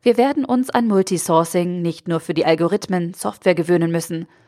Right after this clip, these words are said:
sondern auch daran, dass wir als Unternehmen für die Prozessqualität verantwortlich sind, wenn wir die Daten nicht im direkten Zugriff haben. Wie werden wir uns an Multisourcing nicht nur für die Algorithmen, Software gewöhnen müssen, sondern auch daran, dass wir als Unternehmen für die Prozessqualität verantwortlich sind,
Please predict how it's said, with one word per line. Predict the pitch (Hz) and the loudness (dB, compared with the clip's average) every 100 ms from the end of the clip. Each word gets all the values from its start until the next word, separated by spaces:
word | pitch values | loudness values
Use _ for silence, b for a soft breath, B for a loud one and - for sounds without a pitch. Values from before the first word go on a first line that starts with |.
| b | b
sondern | b 202 247 277 | b 0 0 -2
auch | 262 | -4
daran, | - 208 220 233 | 0 0 2 0
dass | 226 220 | -2 0
wir | 196 | 0
als | 190 | 2
Unternehmen | 196 185 170 175 185 220 240 | 0 0 0 0 0 -2 -2
für | 214 | -2
die | 185 | -2
Prozessqualität | - 185 - 185 - - 160 151 160 156 | -2 -4 0 0 0 0 0 0 -2 0
verantwortlich | 156 160 160 160 160 151 | 0 0 0 0 0 -2
sind, | 175 170 175 B B - | 0 -2 -2 B B -6
wenn | 147 | -4
wir | 151 | -4
die | 143 | 0
Daten | 165 165 - 180 165 | 2 2 0 -2 0
nicht | 170 - | 0 -2
im | 175 | -4
direkten | 175 175 170 - 185 | -2 -2 -2 -6 -4
Zugriff | 214 202 180 180 | -2 0 0 0
haben. | 160 160 - _ _ _ _ _ | -2 -4 -8 _ _ _ _ _
Wie | 196 233 | -4 2
werden | 247 254 240 | 2 2 2
wir | 220 | 2
uns | 220 | 2
an | 185 | 2
Multisourcing | 180 185 220 220 185 190 - 196 | 4 4 2 2 2 2 0 -4
nicht | 190 170 - | -4 -6 -6
nur | 165 | -6
für | - | -2
die | 160 | 2
Algorithmen, | 156 160 175 202 185 165 | 2 2 -2 -2 -2 -2
Software | 160 226 - 190 | -2 -4 -4 -2
gewöhnen | 170 175 170 170 | 0 2 2 2
müssen, | 180 - 196 196 b | 0 -2 -4 -4 b
sondern | - 185 175 | -2 0 0
auch | - 175 | -2 -2
daran, | 185 175 180 196 226 247 | 2 2 2 -2 -2 -2
dass | 233 220 | -4 -2
wir | 220 | 0
als | 208 202 | 0 0
Unternehmen | 196 190 185 220 196 | 0 0 0 0 -2
für | - 160 | -2 -4
die | 156 | -4
Prozessqualität | 175 165 190 185 - 165 156 175 - | -6 -2 -2 -2 -2 -2 0 -2 -2
verantwortlich | 170 170 180 170 175 170 | -2 -2 0 0 -2 -2
sind, | 180 185 | -2 -2